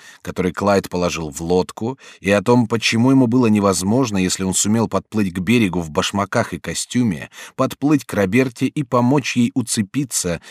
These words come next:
за перевернутую лодку. Клайд объяснил, как и раньше, что он боялся, как бы она ни потащила его ко дну, но прибавил теперь в первый раз, что он крикнул ей ухватиться за лодку, тогда как раньше он говорил, что лодка была от них далеко,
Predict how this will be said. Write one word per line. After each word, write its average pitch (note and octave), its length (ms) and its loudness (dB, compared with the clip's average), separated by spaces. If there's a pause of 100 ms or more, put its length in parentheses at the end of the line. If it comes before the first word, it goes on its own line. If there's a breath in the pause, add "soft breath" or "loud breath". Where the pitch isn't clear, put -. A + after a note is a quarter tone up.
за G#2+ 180 0
перевернутую F#2+ 720 0
лодку. - 440 -8 (840)
Клайд G2+ 300 2
объяснил, F#2 480 -2
как F2+ 180 -4
и F2 60 -4
раньше, F#2+ 360 -2
что G2 200 -2
он G2 140 0
боялся, F2+ 680 0 (220 loud breath)
как A2+ 240 -2
бы G2+ 100 4
она G2+ 140 2
ни G#2 100 4
потащила G#2+ 480 -2
его F#2+ 280 0
ко F2+ 160 -4
дну, G2+ 260 0
но F2+ 140 0
прибавил A2 440 2
теперь G#2 300 0
в - 80 -14
первый G#2 300 -2
раз, A2+ 280 0 (200 loud breath)
что - 180 -4
он A2 120 2
крикнул A#2+ 440 2
ей G#2 220 2
ухватиться G2 520 -4
за F2+ 140 -2
лодку, F#2 500 -4 (200 loud breath)
тогда A2+ 260 -2
как G#2+ 180 -4
раньше A#2+ 300 0
он G#2 80 0
говорил, G#2 320 0
что - 180 -4
лодка A2+ 300 -4
была G2+ 280 0
от F#2 120 -4
них G#2+ 180 -2
далеко, G2+ 560 -2